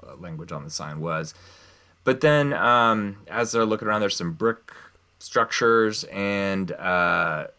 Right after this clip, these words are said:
Jake, his name is, the brother, uh, is kind of near the, the bottom where some algae and some sea plants are da-, or, uh, lake plants are down there, and a hand just pops out and grabs his ankle. Um, and Finn,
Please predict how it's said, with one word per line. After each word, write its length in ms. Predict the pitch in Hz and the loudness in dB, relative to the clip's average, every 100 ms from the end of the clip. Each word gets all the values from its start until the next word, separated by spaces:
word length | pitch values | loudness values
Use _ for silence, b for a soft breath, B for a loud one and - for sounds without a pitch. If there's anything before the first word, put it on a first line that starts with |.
| _ | _
Jake, 380 | 95 113 110 98 | -4 2 2 0
his 200 | 98 87 | -10 -12
name 240 | 82 78 78 | -10 -8 -8
is, 220 | 80 - | -10 -14
the 100 | 78 | -4
brother, 480 | 95 95 76 80 - b b b - | 0 0 -2 -10 -16 b b b -6
uh, 460 | 82 80 78 78 | 0 0 0 -2
is 220 | 85 80 - | -6 -8 -8
kind 200 | 95 85 | -8 -8
of 100 | 80 | -4
near 300 | 92 95 90 | 2 2 2
the, 240 | 82 78 - | 0 -4 -6
the 100 | 90 | -4
bottom 640 | 85 98 101 85 82 78 - | 2 2 2 0 -4 -10 -16
where 220 | 87 82 | -12 -10
some 380 | - 85 80 78 - | -10 -12 -12 -12 -8
algae 480 | 98 92 92 92 | -6 -6 -8 -10
and 160 | 90 - | -10 -12
some 280 | - 76 73 _ - | -14 -16 -18 _ -14
sea 220 | - 92 | -8 -8
plants 360 | 80 85 82 85 | -6 -8 -8 -8
are 60 | |
da-, 80 | 85 | -6
or, 300 | 85 85 76 - - - | -2 -2 -2 -12 -20 -18
uh, 60 | |
lake 260 | 92 90 - | -12 -12 -10
plants 320 | 87 80 78 | -10 -10 -10
are 40 | |
down 200 | 78 78 | -8 -6
there, 140 | 78 78 | -6 -8
and 120 | 78 | -10
a 40 | |
hand 300 | 78 135 151 95 | -6 -2 -2 -2
just 160 | - | -6
pops 240 | - - 151 | -6 -4 0
out 280 | 113 76 _ b b b | 0 0 _ b b b
and 100 | - | -8
grabs 300 | 151 135 131 | 0 2 2
his 200 | 123 110 | -2 -2
ankle. 440 | 117 117 113 80 - b b b b b | -2 -2 -6 -12 -14 b b b b b
Um, 640 | 87 82 82 82 82 80 - _ _ _ - | -4 -2 0 0 -2 -4 -10 _ _ _ -10
and 560 | 85 80 80 76 76 - _ | -6 -4 -4 -6 -8 -16 _
Finn, 580 | - - 135 98 87 | -10 0 0 0 -2